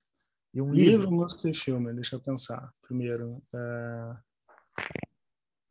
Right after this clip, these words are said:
Speaker 2: Bom, livro fica até difícil não recomendar o, o, esse que eu falei do Joe Sacco, que é a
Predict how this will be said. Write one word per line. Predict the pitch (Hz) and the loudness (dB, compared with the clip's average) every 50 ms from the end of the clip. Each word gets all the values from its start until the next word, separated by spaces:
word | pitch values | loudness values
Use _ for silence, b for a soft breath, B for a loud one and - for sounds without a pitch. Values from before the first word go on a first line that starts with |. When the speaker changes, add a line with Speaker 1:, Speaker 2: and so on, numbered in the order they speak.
| _ _ | _ _
Speaker 2:
Bom, | - 165 170 160 139 | 0 2 4 6 8
livro | 135 135 135 147 160 165 190 190 | 8 8 8 6 4 4 2 0
fica | - - 175 | 0 -2 -4
até | 156 - 160 156 | 0 2 2 2
difícil | 165 - - 170 - - | 2 2 -2 -4 -2 -2
não | 160 147 151 | -2 -2 -2
recomendar | 156 160 - 165 156 147 139 131 127 127 | -2 -4 -2 -2 0 2 2 2 2 2
o, | 127 139 143 143 139 131 127 127 135 127 123 123 123 120 120 - | 2 2 2 2 2 0 0 -2 -6 -8 -8 -8 -8 -8 -10 -10
o, | 131 | -8
esse | 127 123 123 - | -6 -4 -4 -4
que | - 135 | -4 -4
eu | |
falei | 127 - 127 123 123 123 127 | -6 -4 -4 -4 -4 -4 -4
do | 127 127 123 120 120 120 123 123 | -2 -2 -4 -4 -6 -8 -6 -6
Joe | 131 123 123 | -4 -4 -2
Sacco, | 120 - - 123 120 127 - 139 | -2 -2 -2 -4 -4 -6 -8 -10
que | 135 - 123 | -10 -8 -8
é | 120 | -8
a | 120 120 120 120 117 117 120 | -6 -6 -8 -8 -10 -12 -14